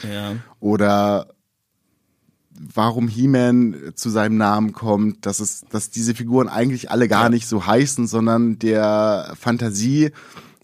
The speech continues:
Speaker 2: eines, eines Kindes entsprungen sind.
Speaker 1: Okay, ja, das dachte ich mir, dass das halt für diesen Film erst einge-, äh, übernommen wurde in der Serie, nehme ich an, heißen die halt einfach
Speaker 2: Die heißen
Speaker 1: alle
Speaker 2: halt
Speaker 1: so.
Speaker 2: einfach so, ja.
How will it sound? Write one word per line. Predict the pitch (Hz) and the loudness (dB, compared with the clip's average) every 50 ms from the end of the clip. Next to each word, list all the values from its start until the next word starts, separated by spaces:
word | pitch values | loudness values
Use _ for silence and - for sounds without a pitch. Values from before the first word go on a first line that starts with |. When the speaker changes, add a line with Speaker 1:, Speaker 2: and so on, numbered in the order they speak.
| _ - | _ -6
Speaker 2:
eines, | - 95 104 107 107 107 107 - - - - | -2 0 2 2 2 2 0 0 -2 -6 -6
eines | - 107 113 113 107 - | -2 -2 -2 0 -2 -2
Kindes | - 143 147 151 131 104 - | 0 0 2 2 2 0 0
entsprungen | 87 85 85 - - - - 82 82 80 | -2 -4 -6 -6 -8 -8 -6 -4 -4 -4
sind. | 73 - 76 73 71 - - | -6 -6 -8 -10 -10 -10 -12
Speaker 1:
Okay, | 104 - - - 98 92 - - | -14 -12 -12 -12 -12 -12 -10 -6
ja, | - 107 101 104 110 | -2 2 4 4 4
das | 104 107 - - - | 2 2 -2 -4 -4
dachte | - - 107 - 104 - - 117 | -6 -4 -2 -2 -2 -2 -4 -6
ich | - - | -2 -2
mir, | 95 92 | -2 -2
dass | 101 95 | -2 -4
das | - 98 - - | -6 -6 -6 -6
halt | 92 - | -8 -8
für | - - - 98 | -8 -6 -4 -4
diesen | 104 107 107 104 95 | -4 -2 -2 -4 -4
Film | - - 107 104 104 110 117 117 - _ _ _ _ _ _ _ _ _ _ _ _ | -2 0 0 2 2 2 0 -2 -4 _ _ _ _ _ _ _ _ _ _ _ _
erst | - 196 208 - - - - - | -2 -2 0 -2 -4 -8 -4 0
einge-, | 92 107 123 123 120 - | 2 2 4 2 2 0
äh, | - 76 71 - - - | -2 -4 -4 -4 -4 -4
übernommen | - 107 107 104 95 113 123 | -2 -2 -2 2 2 2 4
wurde | 104 98 101 104 104 101 101 - - - | 4 4 2 2 2 0 0 -2 -6 -8
in | - 101 | -6 -6
der | 98 104 98 | -4 -4 -4
Serie, | 95 104 107 107 113 110 110 104 107 | -4 -2 -2 -2 0 0 0 0 0
nehme | 101 - 107 110 110 | 0 0 0 0 0
ich | 107 - - | 0 -2 -4
an, | - 113 113 | -4 -2 0
heißen | 110 104 113 - - 101 | 0 -2 -2 -2 -4 -4
die | - 156 | -2 0
halt | 131 101 - | 0 0 0
einfach | - - | 0 0
Speaker 2:
Die | - 107 - | 0 2 2
heißen | - - 120 110 | 2 2 2 2
Speaker 1:
alle | 98 | 2
Speaker 2:
halt | 90 85 | 2 0
Speaker 1:
so. | 85 | -2
Speaker 2:
einfach | 90 85 90 87 | -4 -6 -6 -6
so, | 90 95 90 92 | -4 -4 -4 -4
ja. | 104 104 104 | -4 -6 -6